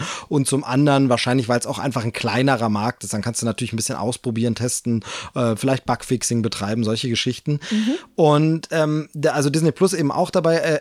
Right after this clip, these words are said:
Speaker 1: gibt's einen Bereich, wo du jetzt Lust hast, womit wir anfangen wollen? Also mir ist ganz gleich, ähm, wo-, worüber wir zuerst sprechen wollen.
Speaker 2: Oh, lass uns doch gleich bei Disney Plus einsteigen.
Speaker 1: Ja, dann steigen wir doch
Speaker 2: Ja.
Speaker 1: damit di-, direkt ein. Ähm, ich würd mal sagen, das Abo ist gesetzt, oder?
Speaker 2: Aber sowas von.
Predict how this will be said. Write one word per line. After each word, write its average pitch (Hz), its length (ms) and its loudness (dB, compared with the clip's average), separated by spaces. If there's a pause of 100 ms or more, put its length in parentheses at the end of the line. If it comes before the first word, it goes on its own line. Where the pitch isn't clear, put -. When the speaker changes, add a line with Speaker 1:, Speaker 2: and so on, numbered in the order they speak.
Speaker 1:
gibt's 180 280 -2
einen 190 220 2
Bereich, 175 360 2
wo 185 40 2
du 175 60 4
jetzt 175 200 2
Lust 175 180 0
hast, 170 140 -2 (100)
womit 151 220 0
wir 160 100 2
anfangen 196 300 2
wollen? 190 200 4
Also 160 140 2
mir 160 80 2
ist 147 80 0
ganz 143 240 -2
gleich, 127 500 0
ähm, 131 300 -2
wo-, 127 240 -4
worüber 131 260 0
wir 127 120 2
zuerst 131 260 -2
sprechen 131 360 -2
wollen. 120 360 2
Speaker 2:
Oh, 214 100 2
lass 220 220 0
uns 233 160 0
doch - 180 -4
gleich 254 280 0
bei 240 100 2
Disney 214 300 0
Plus 202 320 -4
einsteigen. - 580 -8 (300)
Speaker 1:
Ja, 131 100 2
dann 123 160 -2
steigen 117 240 -2
wir 117 120 0
doch 220 120 2
Speaker 2:
Ja. 240 120 4
Speaker 1:
damit 117 340 -2
di-, 123 200 -6 (140)
direkt 117 380 -4
ein. 120 360 0
Ähm, 120 320 0 (300)
ich 139 120 0
würd 196 100 2
mal 202 100 6
sagen, 165 300 4
das 175 120 2
Abo 190 280 6
ist - 120 2
gesetzt, 151 400 2
oder? 113 280 2 (180)
Speaker 2:
Aber 220 240 2
sowas 226 320 2
von. 190 240 0